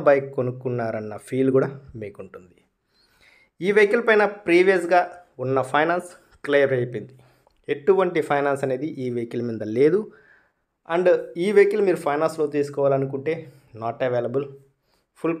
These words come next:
క్యాష్ పే చేసి ఈ వెహికల్ అనేది తీసుకోవాలి. ఫ్రెండ్స్, ఇలాంటి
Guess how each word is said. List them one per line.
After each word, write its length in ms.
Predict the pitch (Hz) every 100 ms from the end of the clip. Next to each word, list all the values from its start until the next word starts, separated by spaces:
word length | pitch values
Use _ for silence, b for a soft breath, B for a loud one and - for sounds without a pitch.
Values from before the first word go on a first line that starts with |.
| 147
క్యాష్ 220 | 131 131 -
పే 80 | 120
చేసి 220 | 117 117 180 - -
ఈ 40 | 110
వెహికల్ 220 | 104 104
అనేది 220 | 101 110 170 - _ _ _ _ _ _ -
తీసుకోవాలి. 560 | 117 - 92 90 85 _ _ _ _ _ _ _ _ _ - _ _
ఫ్రెండ్స్, 240 | 196 233 233
ఇలాంటి 260 | 196 180 170